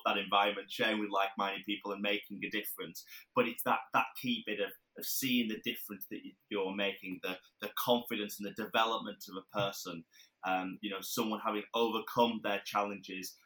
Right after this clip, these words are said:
and come out the other side and then getting involved in the project and wanting to give back too as part of that sort of virtuous cycle. Um, that's something you see a lot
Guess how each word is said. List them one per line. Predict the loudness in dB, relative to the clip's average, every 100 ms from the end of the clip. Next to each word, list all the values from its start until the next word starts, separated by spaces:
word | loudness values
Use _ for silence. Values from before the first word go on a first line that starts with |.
| _
and | -2 -2 -4
come | 4
out | 6 4 2
the | 0
other | -2
side | -2 0 2 0 -4 -10 _ _
and | 0 0
then | 2
getting | 2 2 0
involved | 2 2 2 0
in |
the | -2 0
project | -2 0 -4 -4
and | -2
wanting | -2 -4 -8
to | -6
give | -6 -2
back | -2 -2 -2
too | -2 0
as | -2
part | 0 0
of | 2
that | 0
sort | 0 -6
of | -4 -4
virtuous | -4 -6 -8 -2
cycle. | 2 2 2 -8 -12 _ -20 -20 _
Um, | 0 0 -2 -10 _
that's | 4 4 6 2
something | 2 0 -2 -4
you |
see | -4 0 0
a | 0
lot | 0 -2